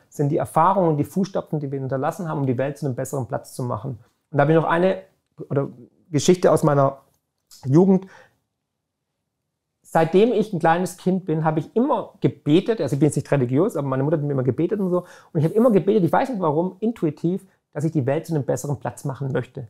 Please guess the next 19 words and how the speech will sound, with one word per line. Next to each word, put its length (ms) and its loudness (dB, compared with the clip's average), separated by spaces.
Ich 140 -8
wusste 300 4
als 140 -2
kleines 340 -2
Kind, 260 0
rein 280 0
wie 60 -2
ich 200 -8
war, 320 0
intuitiv, 560 0
die 160 -2
Welt 240 0
ist 180 -10
nicht 160 -8
perfekt, 460 -8
die 60 -2
muss 180 0
besser 340 -4
werden. 320 -2